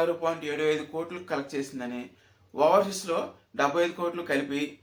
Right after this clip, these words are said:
మొదటి రోజు ఈ సినిమా నూట యాభై ఒక్క కోట్ల పైగా గ్రాస్ కలెక్ట్ చేసిందని తెలుస్తుంది. అదండి కూలీ సినిమా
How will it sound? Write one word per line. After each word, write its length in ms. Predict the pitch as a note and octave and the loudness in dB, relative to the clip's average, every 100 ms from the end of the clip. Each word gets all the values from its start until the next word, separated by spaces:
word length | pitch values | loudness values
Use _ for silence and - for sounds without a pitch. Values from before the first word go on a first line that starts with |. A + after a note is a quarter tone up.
| _ - | _ -4
మొదటి 280 | C#3 F3+ F3+ | -2 0 0
రోజు 180 | F#3 - - E3 | -2 -2 -6 -6
ఈ 40 | |
సినిమా 320 | - F#3 D#3+ G#2 - _ - | -6 -4 -4 -6 -10 _ -8
నూట 240 | C3+ E3 E3+ | -2 -2 0
యాభై 380 | D#3+ D#3 D#3 D#3+ | 2 2 2 -2
ఒక్క 160 | D#3 C#3 - | -2 -14 -6
కోట్ల 260 | F3 F3 E3+ | -4 -4 -2
పైగా 220 | D#3 D3+ D#3+ B2+ | 0 2 2 2
గ్రాస్ 260 | C3+ D3+ | 0 0
కలెక్ట్ 260 | C#3 C#3 C#3+ | -6 -6 -6
చేసిందని 380 | D3 - E3 D#3+ | -10 -8 -8 -6
తెలుస్తుంది. 400 | B2+ - F#2+ F2 - _ _ _ _ _ - | -8 -10 -14 -16 -18 _ _ _ _ _ -8
అదండి 420 | D#3+ F#3 C#3+ C3 - _ _ _ _ _ _ _ - | -4 -4 -4 -8 -10 _ _ _ _ _ _ _ -6
కూలీ 200 | E3 E3+ E3+ | -2 -2 -2
సినిమా 200 | E3 | -6